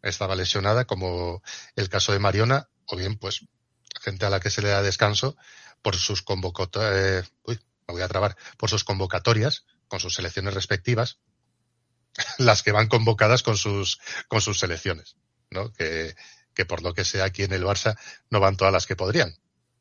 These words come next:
Pero, pero bueno, tampoco vamos a meternos más en ese tema. Si queréis la repaso rápidamente. Sandra Paños en la portería, pareja de centrales,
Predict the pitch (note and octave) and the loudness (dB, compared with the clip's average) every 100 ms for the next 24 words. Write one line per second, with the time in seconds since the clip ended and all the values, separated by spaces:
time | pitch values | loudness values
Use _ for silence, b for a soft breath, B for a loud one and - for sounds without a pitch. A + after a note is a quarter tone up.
0 | _ - G#2 F2+ E2+ E2 E2 - _ _ | _ -2 0 0 -4 -6 -12 -14 _ _
1 | _ _ G2+ F#2 F#2+ F2 _ _ - G#2+ | _ _ -2 -2 -2 -8 _ _ 2 4
2 | G#2+ G2+ G#2 G2 F#2+ G2 F#2+ G2 F#2+ F2 | 4 2 2 2 0 -2 0 -2 -2 -4
3 | F#2+ F#2 E2 F2+ F#2 - _ B B B | -8 -8 -8 -6 -8 -10 _ B B B
4 | B - A#2 A2+ A#2 B2+ A#2 A#2+ C#3 - | B 2 4 6 6 8 6 6 4 4
5 | D3 _ - A2 G2+ G#2 G2+ B2+ B2 C#3+ | -2 _ -2 2 4 4 4 2 4 2
6 | G#2 F#2 F#2 G#2+ G2 F#2+ - _ _ _ | 2 0 2 2 2 -2 -4 _ _ _
7 | - - G#2 G2+ G2 G2+ G#2 C3+ D#3+ - | -16 -4 -2 0 -2 2 4 6 4 2
8 | _ _ _ _ - G2 F#2+ G2+ G2 G2 | _ _ _ _ -2 0 2 2 2 0
9 | G2+ G2 B2+ F2+ - | -2 2 2 2 -6